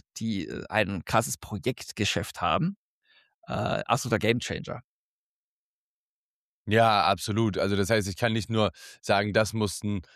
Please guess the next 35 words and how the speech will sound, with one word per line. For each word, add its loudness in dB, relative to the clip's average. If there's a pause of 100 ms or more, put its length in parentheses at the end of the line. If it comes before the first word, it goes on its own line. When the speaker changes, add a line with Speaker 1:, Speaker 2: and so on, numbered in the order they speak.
(120)
Speaker 2:
jetzt -4
bei 4
euch 4
im -4
Fall, 2
äh, 0
Solution -2
Architect 0
machen 2
oder 2
bei 0
mir, 0 (420)
äh, 4
das 0
muss 0
meine, 2
meine, -2
äh, -6
mein, -4
mein 0
Buchhalter 2
machen 2
oder 2
so, 0 (380)
äh, 4
sondern 2
kann 2
ich 0
dann 0
auch 0
sagen, 2
von 0
meinen 2
fünf -2
Buchhaltern 2